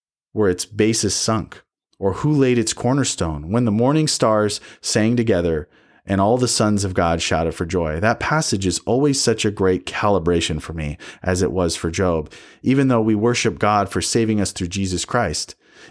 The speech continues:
even though he sought us out and loved us first, saving us while we were still sinners a-, and sinning against him and enemies of his, it's still not about us. It's all about God and his glory.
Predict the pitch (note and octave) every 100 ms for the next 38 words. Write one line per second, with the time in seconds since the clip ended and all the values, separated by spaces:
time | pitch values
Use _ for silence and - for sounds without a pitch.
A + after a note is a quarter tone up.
0 | - C#3 D3 C#3+ B2 - A#2 - B2+ B2
1 | A#2 A#2+ B2 G#2+ - - - A2+ A2+ A2
2 | - B2+ B2 - B2 B2+ B2+ A#2+ A2+ G#2+
3 | A2 C3 A2 - C3+ A#2+ - D3+ C#3 E2+
4 | - - - - - - F2+ A2+ A2+ D#3
5 | D#3+ A#2 A2 C3+ G#3 - G2 F2+ B2 F3+
6 | G3 A2 F#2 - D#2 D2+ - - - G#2
7 | - - D#3+ F3+ C3 A2 G2 F#2 F2 E2
8 | E2+ - - - _ _ _ _ _ -
9 | G#2 - F#2 A2+ C3+ G#2 F2 A#1 E2+ D#2
10 | D#2 E2+ F2 - F2 E2 E2+ F2